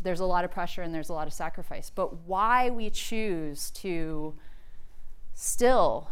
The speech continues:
be entrepreneurs and why we choose to still be on that journey is because there's just no other way to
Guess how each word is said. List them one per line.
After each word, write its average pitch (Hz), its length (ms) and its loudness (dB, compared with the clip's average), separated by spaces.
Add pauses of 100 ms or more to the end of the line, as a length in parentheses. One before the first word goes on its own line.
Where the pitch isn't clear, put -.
(160)
be 190 420 0
entrepreneurs 175 560 -2
and 165 100 0
why 175 140 -2
we 170 80 0
choose 226 560 -2
to - 80 -4
still 190 240 -2
be 185 160 0
on 170 160 0
that 156 200 4
journey - 480 2 (840)
is 180 180 0
because 196 380 4
there's 202 280 8
just - 240 8
no 196 380 2 (100)
other 190 320 0
way 160 540 6 (160)
to 175 400 6